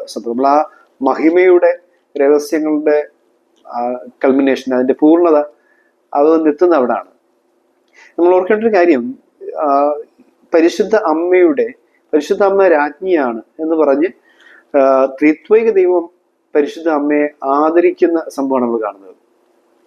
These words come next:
ദൈവത്തെ ഉൾക്കൊണ്ട് ലോകത്തിന് പ്രദാനം ചെയ്ത പരിശുദ്ധ അമ്മയെ ആദരിക്കുന്നതിലൂടെ ത്രിത്വൈക ദൈവം നമുക്കൊരു പാഠം നൽകുകയാണ്.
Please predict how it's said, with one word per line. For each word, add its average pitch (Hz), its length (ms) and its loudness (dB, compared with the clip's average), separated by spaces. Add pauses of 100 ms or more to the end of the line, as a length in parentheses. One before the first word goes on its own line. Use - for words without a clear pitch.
(140)
ദൈവത്തെ 190 760 0 (480)
ഉൾക്കൊണ്ട് 147 680 0 (480)
ലോകത്തിന് 185 760 0 (540)
പ്രദാനം 156 420 0
ചെയ്ത 135 240 -2 (680)
പരിശുദ്ധ 147 400 0
അമ്മയെ 131 400 0 (800)
ആദരിക്കുന്നതിലൂടെ 160 1040 2
ത്രിത്വൈക 147 540 0
ദൈവം 135 360 2 (340)
നമുക്കൊരു 160 380 0
പാഠം 143 300 0
നൽകുകയാണ്. 123 560 -4